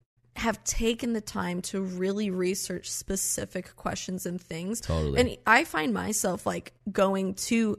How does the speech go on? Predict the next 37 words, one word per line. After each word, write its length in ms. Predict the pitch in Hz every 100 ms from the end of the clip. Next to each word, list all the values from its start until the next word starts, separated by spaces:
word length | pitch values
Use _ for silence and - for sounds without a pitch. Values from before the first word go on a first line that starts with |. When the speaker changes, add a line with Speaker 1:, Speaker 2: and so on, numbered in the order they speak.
| -
Speaker 1:
commentaries, 720 | - 202 190 185 - - 196
going 220 | - 196 196
to 120 | 208
specific 600 | - 202 - 190 196 -
websites, 500 | 180 - 208 180 -
which 140 | 208
I'll 140 | 185 180
list 280 | 185 - 165
out 160 | -
in 100 | 185
a 40 | 202
second, 440 | - 190 202 185
and 240 | 208 214 214
certain 420 | - 196 196 196 - - -
pastors 480 | - 208 208 214 190
and 100 | 185
teachers 480 | - 240 262 208 185
that 140 | 180 -
I've 360 | 202 202 196 - - - - -
grown 280 | 220 214 202
to 120 | -
trust, 720 | 180 - 208 160 202 - - - -
having 460 | 208 196 190 185 180
read 240 | 196 220
Scripture 440 | - - 196 - 190
and 100 | 185
other 140 | 185
commentaries 680 | - 185 180 - 185 175 180
and 80 | 180
saying, 240 | 180 180
"Okay, 220 | 202 208 190
there's, 220 | 185 196
like, 120 | 190
a 60 | 180
consensus 920 | - 170 - 185 185 202 - 170 -
here." 340 | - 170 185 -
Speaker 2:
Totally. 320 | 98 92